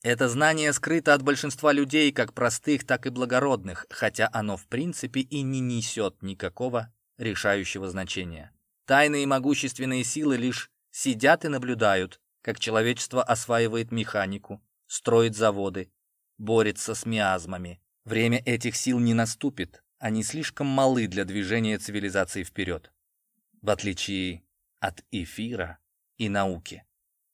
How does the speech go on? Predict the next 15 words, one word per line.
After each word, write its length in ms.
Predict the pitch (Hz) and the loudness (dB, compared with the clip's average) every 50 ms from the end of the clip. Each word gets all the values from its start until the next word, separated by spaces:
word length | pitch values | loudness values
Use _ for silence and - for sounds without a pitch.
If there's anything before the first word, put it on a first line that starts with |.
| _ _ _ _ | _ _ _ _
Личная 500 | - 120 131 127 - - 131 123 120 113 | 0 2 2 2 2 2 2 4 4 4
сила — 320 | 113 - - 143 139 131 113 | 2 2 2 2 2 4 4
явление 540 | 104 95 104 95 98 113 117 117 113 110 101 | 2 2 0 0 0 0 0 2 2 2 0
совершенно 560 | - - 104 107 98 - - 127 120 117 110 | 0 -2 -4 -4 -4 -2 -2 -2 0 0 0
другого 400 | 104 110 113 104 110 113 107 110 | 0 -2 -2 0 2 2 2 2
порядка. 560 | 98 - 107 107 98 87 - - - 90 - _ _ _ _ _ _ _ | 4 4 4 4 4 2 2 -2 -18 -18 -20 _ _ _ _ _ _ _
Тренированное 880 | - 139 131 120 123 123 127 131 131 131 131 127 127 127 127 127 123 123 - | 0 0 2 2 4 4 6 6 6 6 4 2 4 4 4 4 4 4 6
аурное 580 | 123 123 123 127 127 120 120 127 127 123 120 117 | 8 8 8 8 6 4 2 2 2 2 2 0
тело 440 | 117 - - 127 127 131 131 127 | -2 -4 -2 0 2 4 2 2
предоставляет 840 | 113 120 123 113 120 113 - - 123 120 113 123 123 123 123 113 - | 0 0 -4 -2 -2 -2 -2 -2 -2 -2 2 4 4 4 2 0 -4
целый 300 | - 147 131 131 135 131 | -4 -2 0 2 0 0
арсенал 640 | - 117 123 120 117 - - 117 117 120 123 127 120 | 2 2 0 0 0 -2 -2 0 4 4 6 6 6
различных 580 | 117 117 104 104 113 117 113 - - 117 - - | 4 2 0 0 -6 -6 -6 -4 -6 -6 -6 -6
весёлых 480 | 113 110 - - 131 123 117 113 104 | -8 -8 -6 -4 -4 -2 -4 -4 -6
штук. 420 | - - - - 117 120 - - | -8 -12 -8 -8 -8 -8 -10 -18